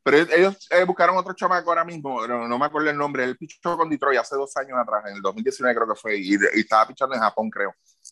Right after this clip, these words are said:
Ese tipo, si tú lo comparas, o sea, con lo que él, él, él estaba pichando, lo que él pichó en Detroit el último año,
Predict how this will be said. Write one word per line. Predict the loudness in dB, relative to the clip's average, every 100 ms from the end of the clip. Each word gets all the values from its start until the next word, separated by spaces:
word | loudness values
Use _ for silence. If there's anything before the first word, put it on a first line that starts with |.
| _ -4
Ese | 0 2
tipo, | 2 4 2
si | 2 2
tú | 4
lo | 4
comparas, | 2 4 4 4 0 -8 _
o | -4
sea, | -4 -4 -4
con | -2 0
lo | 0
que | -2 -2
él, | -4
él, | -2 -2 -2
él | -2 -4
estaba | 0 2 2
pichando, | 0 -4 -4 -2 -2 0 0 0
lo | 0
que |
él | -4
pichó | -6 -4 -2
en |
Detroit | -2 0 0
el | 0
último | -2 -2
año, | -2 -4 -8